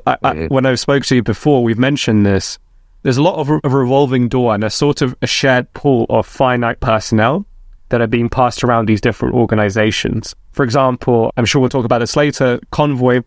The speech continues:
Speaker 1: a lot of Convoy guys were former Wagnerites who operate in Africa. And one, their commander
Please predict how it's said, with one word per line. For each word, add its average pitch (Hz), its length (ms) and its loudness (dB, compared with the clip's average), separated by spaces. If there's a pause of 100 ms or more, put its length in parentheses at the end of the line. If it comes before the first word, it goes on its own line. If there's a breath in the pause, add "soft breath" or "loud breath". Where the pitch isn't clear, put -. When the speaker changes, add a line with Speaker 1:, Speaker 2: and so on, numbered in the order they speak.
(100)
Speaker 1:
a 151 80 2
lot 127 180 2
of 120 120 0 (240)
Convoy 147 320 0
guys 117 360 -2
were 117 180 2
former 123 600 2
Wagnerites 123 720 0 (600)
who - 180 0
operate 127 380 0
in 123 160 2
Africa. - 500 -4 (1040)
And 117 400 2
one, 139 400 0
their 131 140 2
commander 127 680 2